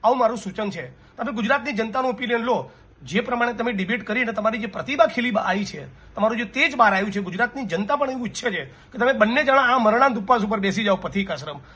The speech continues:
જ્યાં સુધી કે ગુજરાતમાં દારૂ ડ્રગ્સની બધી ખતમ નહીં થાય ત્યાં સુધી મિસ્ટર ચાવડા અને બ્રહ્મભટ્ટ આ બંને નિવૃત્ત આઈ પી એસ અધિકારીઓ એ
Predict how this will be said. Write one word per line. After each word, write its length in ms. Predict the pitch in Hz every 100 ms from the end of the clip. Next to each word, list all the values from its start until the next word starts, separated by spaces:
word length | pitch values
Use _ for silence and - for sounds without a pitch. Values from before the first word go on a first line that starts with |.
| -
જ્યાં 320 | 151 247 320
સુધી 240 | 294 285 277
કે 120 | 269
ગુજરાતમાં 480 | 226 214 247 254 220
દારૂ 240 | 185 208
ડ્રગ્સની 360 | 214 208 - 240
બધી 220 | 196 220
ખતમ 280 | - 196 190
નહીં 120 | 247
થાય 260 | 240 254 - - -
ત્યાં 160 | 226 240
સુધી 200 | 226 233
મિસ્ટર 260 | 202 233
ચાવડા 380 | 202 196 202 240
અને 100 | 240
બ્રહ્મભટ્ટ 480 | 170 170 214 254 - - - - -
આ 60 | 202
બંને 500 | 233 262 269 254 - -
નિવૃત્ત 360 | 180 202 240 240
આઈ 100 | 214
પી 120 | 214
એસ 120 | 214
અધિકારીઓ 520 | 202 240 254 233 202 - - - -
એ 260 | 233 214